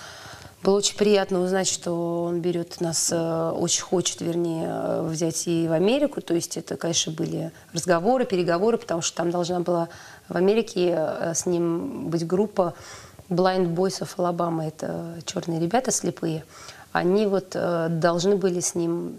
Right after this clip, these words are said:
там сорок восемь или пятьдесят штатов проехать вместе. И тогда вот он предложил нам,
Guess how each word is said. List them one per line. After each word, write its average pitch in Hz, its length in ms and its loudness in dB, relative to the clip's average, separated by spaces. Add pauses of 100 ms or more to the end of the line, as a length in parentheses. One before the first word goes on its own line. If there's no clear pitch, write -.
там 156 160 -4
сорок 165 320 -4
восемь 196 400 -2
или 165 220 -4
пятьдесят - 380 -2
штатов - 420 -2
проехать - 460 -2
вместе. 175 280 -10 (640)
И 247 180 6
тогда 277 320 4
вот 294 220 -2
он 233 120 4
предложил 220 520 2
нам, 254 380 4